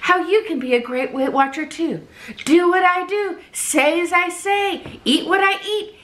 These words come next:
and you'll drop those unwanted pounds, right? Okay, no, that's not what we're doing as YouTube folks, doing Weight Watchers or keto or whatever it is anybody's doing. We are sharing our program because it helps us.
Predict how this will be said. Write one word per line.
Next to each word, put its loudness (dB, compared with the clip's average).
and 0
you'll 2
drop 0
those -4
unwanted 0
pounds, -4
right? 2
Okay, 0
no, 2
that's -2
not 2
what -8
we're -4
doing -2
as -2
YouTube -6
folks, -2
doing 4
Weight 4
Watchers -2
or -6
keto 2
or -4
whatever 2
it 2
is 0
anybody's -4
doing. -8
We 4
are 2
sharing -2
our -2
program -2
because -4
it -2
helps -2
us. -4